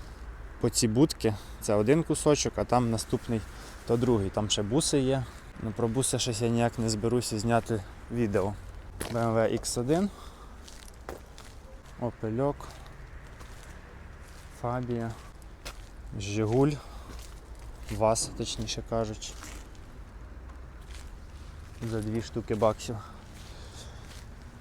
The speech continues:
Ford Focus хетчбек. Хто любить хетчбеки, дивіться, який варіант. Принаймні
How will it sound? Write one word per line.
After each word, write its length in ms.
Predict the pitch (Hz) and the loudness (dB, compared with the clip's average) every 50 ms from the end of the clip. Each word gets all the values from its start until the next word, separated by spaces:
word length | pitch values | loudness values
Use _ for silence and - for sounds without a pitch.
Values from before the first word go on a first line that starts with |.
| - - - - - - - - - - - - - - - - - - - - - - - - - - - - - - - | -14 -14 -14 -12 -12 -12 -12 -12 -12 -10 -10 -10 -12 -10 -12 -14 -14 -14 -12 -12 -12 -12 -12 -12 -12 -12 -12 -12 -8 -4 -2
Ford 160 | 107 101 101 - - - | -2 -2 -2 -6 -4 0
Focus 420 | 117 120 127 - 143 123 - - | 0 2 2 2 -2 -2 -2 -2
хетчбек. 440 | - 120 110 113 101 107 123 117 117 - - - - - - - - - - - - - - - - - - - - - - - - - - - - - | -2 -2 -2 0 4 6 6 6 6 4 -4 -10 -12 -12 -12 -12 -14 -14 -14 -14 -14 -14 -14 -12 -12 -14 -12 -14 -14 -14 -14 -14 -14 -14 -14 -14 -14 -6
Хто 120 | - 113 | -4 -2
любить 300 | 107 104 110 101 107 101 - - | 0 0 0 0 -2 -4 -4 -4
хетчбеки, 520 | - 110 104 113 104 117 113 110 - 117 110 | -4 -2 -2 0 4 4 4 4 4 2 0
дивіться, 320 | 107 110 110 104 - - | 0 0 0 -2 -2 -6
який 160 | 110 - 110 | -2 0 0
варіант. 340 | 107 110 107 110 110 110 110 - - - - - - - - - - - - - - - - | 2 2 2 2 2 0 -2 -4 -8 -10 -10 -10 -10 -10 -10 -10 -10 -10 -10 -10 -10 -8 -6
Принаймні 480 | - 107 110 110 113 110 113 113 117 | -4 -2 0 0 0 2 2 2 0